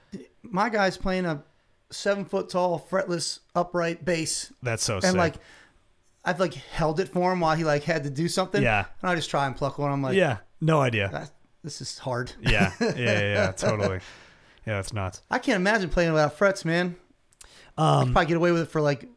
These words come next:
Speaker 1: half a song, maybe.
Speaker 2: Yeah, right.
Speaker 1: <laughs>
Speaker 2: Oh, no way, dude. There's so much that, like, I try to play, like, even with, like, the, so this post-prom release show we got coming up, like,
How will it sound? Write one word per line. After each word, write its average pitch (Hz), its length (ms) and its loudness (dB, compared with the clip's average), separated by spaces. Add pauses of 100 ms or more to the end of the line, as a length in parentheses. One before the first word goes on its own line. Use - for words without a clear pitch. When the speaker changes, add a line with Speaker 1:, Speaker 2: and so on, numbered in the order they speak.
(120)
Speaker 1:
half 143 220 2
a - 20 -8
song, 143 300 0
maybe. 143 260 -2 (180)
Speaker 2:
Yeah, 113 220 0
right. 107 380 0
Speaker 1:
<laughs> 208 180 -2
Speaker 2:
Oh, 147 240 2 (420)
no 135 240 -2
way, 120 220 0
dude. 110 240 -2 (200)
There's 165 200 4
so 160 260 2
much 147 280 2
that, 120 160 -2
like, 110 320 -2 (420)
I 127 160 2
try 131 720 0
to 123 180 0
play, 123 380 0
like, 120 240 -2
even 185 220 2
with, 131 180 -2
like, 113 300 -4 (420)
the, 131 240 -2
so - 160 -2
this 139 120 0
post-prom 139 680 2
release 123 300 0
show 117 200 0
we 113 80 0
got 107 180 -2
coming 104 200 -4
up, 98 140 -4
like, 104 160 -4